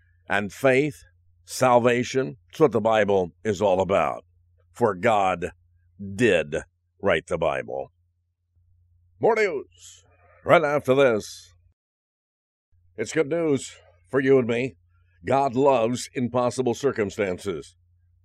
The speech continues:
He works to solve them in such a way that only He can get the glory and the credit. The primary reason He strips us of self-reliance is so that our lives will absolutely glorify Him.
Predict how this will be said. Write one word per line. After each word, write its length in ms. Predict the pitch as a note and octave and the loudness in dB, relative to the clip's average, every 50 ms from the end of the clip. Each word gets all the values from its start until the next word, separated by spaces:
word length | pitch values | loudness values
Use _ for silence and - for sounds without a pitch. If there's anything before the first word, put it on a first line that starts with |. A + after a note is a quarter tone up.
| _ - | _ -4
He 100 | E3 E3+ | -4 0
works 260 | E3+ F#3+ F3 - - | 0 0 -2 -2 -2
to 120 | C3 C3+ | -4 -4
solve 400 | - - - F#3+ D#3+ E3+ E3 B2+ | -2 -2 -2 -2 0 0 0 0
them 260 | G#2+ G2+ G2+ A#2 B2+ | 0 -2 -2 -2 -4
in 140 | C3 B2 A#2+ | -4 -4 -6
such 280 | A#2 - C#3 C3 - C3+ | -4 -4 -4 -4 -2 -4
a 60 | B2 | -2
way 220 | A#2+ C3 C3 C3 | 0 0 0 2
that 140 | B2+ C3 C3 - - | 0 -2 -4 -4 -4
only 340 | - F#3 F#3+ G3 F#3+ G3 F#3 | -2 -2 -2 -2 -2 -4 -8
He 460 | - - - E3 C#3 G#2+ F#2 F2 E2 | -10 -10 -6 -4 -4 -2 -2 -4 -6
can 200 | - F#2+ F2+ F2+ | -8 -8 -8 -6
get 160 | F#2+ A2 - | -6 -6 -4
the 100 | - G#2 | -4 -6
glory 360 | F#2 E2+ G#2 A2 A2+ A2+ A2 G#2 | -6 -4 -6 -4 -2 -2 -2 -4
and 100 | F#2+ G2 | -4 -6
the 60 | F#2 | -8
credit. 360 | - G#2+ A2+ A2+ C3 C3+ _ _ _ _ _ _ _ _ _ _ _ _ _ - | -4 -4 -4 -4 -4 -6 _ _ _ _ _ _ _ _ _ _ _ _ _ -20
The 80 | D#2+ | -16
primary 500 | C#2+ - A2+ B2+ B2+ B2+ C3 B2+ B2 A#2+ | -4 0 2 2 2 2 2 0 0 0
reason 380 | A2 A#2+ C3 C3 G#2+ G#2 A2 G#2 | 2 2 0 0 0 -2 -4 -4
He 100 | A2 G#2+ | -4 -4
strips 420 | G2+ - - - C#3 - - - | -6 -8 -2 -2 -2 -2 -2 0
us 280 | B2+ C3 C3 B2 - - | 0 0 0 0 -2 -2
of 180 | G#2+ G2 F2+ - | -4 -4 -4 -4
self-reliance 880 | - C#3+ C#3+ B2+ - - A2+ G#2+ A#2 B2 B2 A2+ G#2 G2 G#2 - - | -2 0 0 0 0 0 -2 0 0 0 -2 -2 -2 -4 -6 -6 -8
is 140 | G#2+ G2 - | -8 -8 -4
so 180 | - C#3 C3+ B2 | 0 0 0 0
that 120 | A#2+ A#2+ | 0 0
our 180 | A#2+ A#2 A#2 A2+ | 0 0 0 0
lives 560 | A#2+ B2+ C3+ C#3 C#3+ D3 D3+ D3 C3+ - _ _ _ _ _ _ _ - | -2 -2 -2 -2 -2 -2 -2 -2 -4 -8 _ _ _ _ _ _ _ -12
will 180 | - G2 G#2 - | -10 -10 -8 -6
absolutely 640 | C#3+ D3 C#3+ A#2+ - C#3+ C3+ C3 B2+ B2+ - B2+ A#2+ | -6 -6 -6 -6 -2 0 2 2 2 0 0 -4 -4
glorify 600 | G2+ A2 A#2 A2+ A2 A2 G#2+ - A2+ A2 G#2+ G#2 | -2 0 0 0 0 0 -2 -2 -2 -2 -2 -2
Him. 480 | F2+ E2+ F2+ D#2 D2 C2+ C2 B1 A#1+ | -4 -4 -6 -6 -6 -6 -8 -12 -18